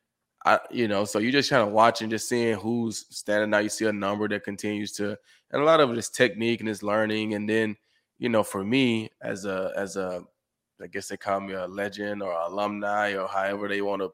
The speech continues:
put it, you know, during the special teams time, it's, it's times where maybe you're talking to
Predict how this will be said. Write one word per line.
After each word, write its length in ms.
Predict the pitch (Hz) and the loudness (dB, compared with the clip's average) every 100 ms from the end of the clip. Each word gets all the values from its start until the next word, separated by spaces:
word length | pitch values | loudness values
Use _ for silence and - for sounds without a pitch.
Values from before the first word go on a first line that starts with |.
| _ | _
put 240 | - 123 | 0 2
it, 160 | 98 90 _ _ _ _ _ _ _ _ - | 2 -4 _ _ _ _ _ _ _ _ 2
you 100 | 131 | 8
know, 100 | 123 | 8
during 260 | 120 135 123 | 8 8 8
the 60 | |
special 360 | - 135 135 120 | 6 4 4 0
teams 280 | 127 113 104 | 0 0 2
time, 400 | 139 131 113 113 | 8 8 10 6
it's, 260 | 113 - - | 2 -2 0
it's 160 | 107 - | 0 0
times 400 | 127 113 107 98 | 4 4 4 0
where 440 | 107 104 101 92 - _ _ - | 2 4 4 0 -6 _ _ -6
maybe 300 | 107 113 104 | -2 0 0
you're 100 | 104 | -2
talking 560 | - 117 117 - 101 - | 0 2 2 0 -10 -6
to 360 | 101 101 98 | -2 -2 -2